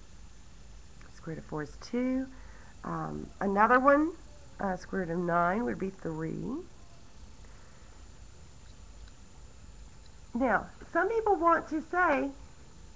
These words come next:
that the radical function, um,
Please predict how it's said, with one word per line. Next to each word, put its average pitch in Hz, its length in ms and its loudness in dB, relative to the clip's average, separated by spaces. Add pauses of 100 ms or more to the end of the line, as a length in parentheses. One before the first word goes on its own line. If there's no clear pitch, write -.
(300)
that 240 200 2
the 247 80 6
radical 311 480 10
function, 254 580 0 (1120)
um, 220 380 0